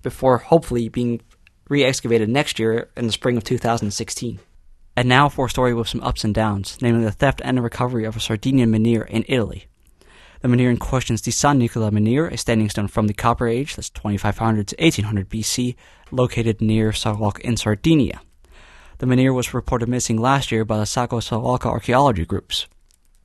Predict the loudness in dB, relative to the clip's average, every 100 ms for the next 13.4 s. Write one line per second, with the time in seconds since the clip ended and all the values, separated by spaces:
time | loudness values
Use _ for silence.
0 | -20 _ -20 -20 -2 2 2 2 2 0
1 | -2 0 0 0 0 0 2 -2 -2 -2
2 | 0 0 -2 -4 0 0 -2 -6 -4 -4
3 | -4 -2 0 -2 -4 0 0 0 0 -2
4 | 0 -4 -4 -4 -10 -20 -20 _ -6 -2
5 | 2 2 2 0 -2 -2 -4 -2 -4 -2
6 | 0 0 -2 -4 0 0 -2 -8 -2 0
7 | 0 -2 -2 -2 0 2 2 0 -4 _
8 | _ _ _ -20 _ _ _ _ _ _
9 | -2 2 2 2 -4 -4 -8 0 0 0
10 | 0 0 2 2 -2 -6 -4 -4 -2 -4
11 | -4 -8 -4 0 0 0 -2 -4 -8 -4
12 | -2 -2 0 0 2 0 0 -2 -4 0
13 | 0 -2 -10